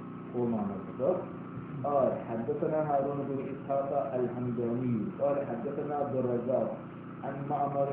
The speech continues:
عن الزهري عن سالم عن ابن عمر أن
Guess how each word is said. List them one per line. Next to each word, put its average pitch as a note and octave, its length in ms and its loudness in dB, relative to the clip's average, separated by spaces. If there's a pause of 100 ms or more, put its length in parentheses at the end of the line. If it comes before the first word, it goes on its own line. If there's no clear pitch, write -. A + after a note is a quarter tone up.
(100)
عن C#3+ 240 -2
الزهري B2+ 680 0
عن C3 240 0
سالم C#3 380 4
عن C#3 140 -2
ابن C3+ 240 -2
عمر A#2 340 0 (760)
أن D3+ 180 -2